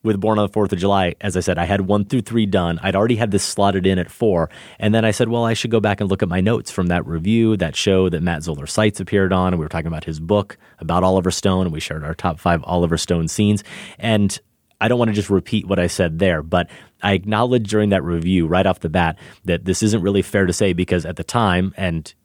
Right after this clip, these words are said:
it's even true now, I haven't been rewatching a bunch of Tom Cruise movies, and Born on the Fourth of July was, of course, the freshest one in my mind.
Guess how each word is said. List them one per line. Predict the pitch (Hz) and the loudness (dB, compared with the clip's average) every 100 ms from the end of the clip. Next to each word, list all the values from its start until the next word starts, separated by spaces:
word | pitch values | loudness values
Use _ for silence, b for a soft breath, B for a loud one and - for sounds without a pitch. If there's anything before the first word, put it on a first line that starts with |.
| - | -10
it's | 92 90 | -6 -4
even | 82 | -4
true | 80 85 | -6 -4
now, | 92 98 90 B - | -2 -2 -4 B -6
I | 101 | -4
haven't | 117 | -2
been | 104 92 | -2 0
rewatching | 92 85 82 85 - 110 98 | -2 -2 -2 -4 -2 -2 -2
a | 92 | -2
bunch | 95 | -2
of | 82 | -4
Tom | - 92 87 | -4 -4 0
Cruise | 95 95 107 | 0 2 2
movies, | 107 110 110 | 2 2 2
and | 92 | 0
Born | 85 95 | 2 4
on | |
the | 92 | 2
Fourth | - 87 | 0 0
of | 85 | 0
July | 85 87 87 | 0 0 0
was, | 80 73 | -2 -6
of | - | -6
course, | - 87 - | -2 -2 -2
the | 85 | -10
freshest | - 90 - 95 - | -2 -2 0 -2 0
one | 90 82 | 0 2
in | 82 | -2
my | 78 | -4
mind. | 78 82 113 175 | -4 -2 -2 -2